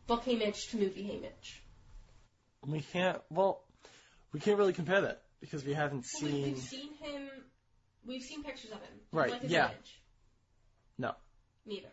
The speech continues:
Speaker 2: <laughs>
Speaker 1: I don't like it.
Speaker 2: Sorry, sorry, Woody, but
Speaker 1: It, it
Speaker 2: no.
Speaker 1: just doesn't work.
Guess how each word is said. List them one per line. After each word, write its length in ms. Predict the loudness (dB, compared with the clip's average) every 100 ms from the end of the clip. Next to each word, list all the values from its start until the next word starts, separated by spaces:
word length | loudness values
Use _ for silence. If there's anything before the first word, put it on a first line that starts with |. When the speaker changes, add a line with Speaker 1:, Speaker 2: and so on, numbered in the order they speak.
| -20
Speaker 2:
<laughs> 180 | _ -4
Speaker 1:
I 340 | -4 -4 -8
don't 160 | -8 -8
like 160 | -12 -16
it. 140 | -20 -20 -20 -20 _ _ _
Speaker 2:
Sorry, 420 | -4 4 4 4 2
sorry, 320 | 4 4 4
Woody, 320 | 2 0 -4 -8 -6
but 240 | -4 -4 -10
Speaker 1:
It, 120 | -14 -16 _ -12
it 80 | -6
Speaker 2:
no. 100 | -6
Speaker 1:
just 220 | -6 -8
doesn't 260 | -12 -12 -12
work. 240 | -14 -14